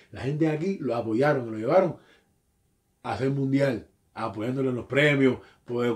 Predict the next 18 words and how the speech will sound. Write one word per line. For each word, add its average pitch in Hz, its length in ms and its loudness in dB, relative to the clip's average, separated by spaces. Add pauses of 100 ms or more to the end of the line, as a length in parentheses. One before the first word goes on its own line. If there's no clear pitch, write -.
cuando 127 720 0
Alexander 143 600 0
se 156 340 2
montaba 147 480 0
en 160 80 4
un 170 100 4
escenario, 160 300 2
eso 143 140 0
que 135 100 0
hacía 151 200 2
así, 190 320 0 (2000)
era, - 340 -14 (1500)
era 101 200 -10
los 120 140 -6
cubanos 127 300 -2
que 123 60 -4
estaban 127 240 -4
apoyando. 135 560 -2